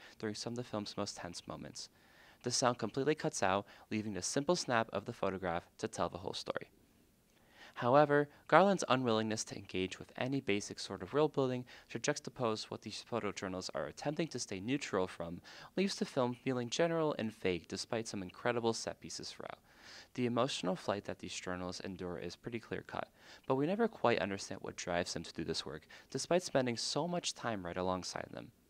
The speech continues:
Where the film shows no sign of stopping, however, is in the formidable performances across the entire cast. Dunst does a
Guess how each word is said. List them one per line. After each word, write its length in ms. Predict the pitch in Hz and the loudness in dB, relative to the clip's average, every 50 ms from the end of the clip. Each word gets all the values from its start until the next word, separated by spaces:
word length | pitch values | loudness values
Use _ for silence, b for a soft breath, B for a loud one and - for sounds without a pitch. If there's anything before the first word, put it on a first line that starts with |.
| _ B B B B | _ B B B B
Where 160 | B 139 147 | B 4 4
the 80 | 160 196 | 4 4
film 240 | - - 160 143 143 | 4 4 2 2 2
shows 320 | - - - 107 98 - | 2 2 0 0 0 -2
no 260 | 98 95 98 98 104 | -4 0 2 2 2
sign 240 | 117 - - 110 107 | 0 0 -2 -2 0
of 100 | 101 95 | 0 -2
stopping, 440 | - - 107 98 95 - 104 98 98 | 0 2 2 2 2 0 -4 -6 -6
however, 500 | 107 - 107 101 95 92 90 98 95 92 B B B B | -8 -8 -4 -2 -2 -2 0 -2 -2 -4 B B B B
is 200 | - 110 110 - | -4 -4 -4 -2
in 120 | 101 101 101 | -4 -4 -2
the 180 | 98 87 - - - | -4 -6 -6 -8 -12
formidable 600 | - - 113 104 110 113 117 120 131 - - - - | -6 -4 -4 0 2 2 4 4 4 2 0 -2 -10
performances 580 | 135 123 - - 101 95 110 - - 104 98 | -10 -8 -6 -6 -4 -4 -4 -6 -6 -8 -8
across 320 | - 85 - - 82 87 - | -8 -8 -8 -8 -8 -6 -8
the 120 | - - | -8 -8
entire 320 | 107 101 - - 95 92 87 | -8 -8 -6 -4 -4 -4 -6
cast. 360 | - - - - - - - B B B B B B B B B B - - | -4 -6 -8 -6 -8 -14 -16 B B B B B B B B B B 0 2
Dunst 240 | 110 110 117 - - | 2 2 2 2 0
does 160 | 117 104 - | 0 0 0
a 160 | 90 87 - | -2 -6 -6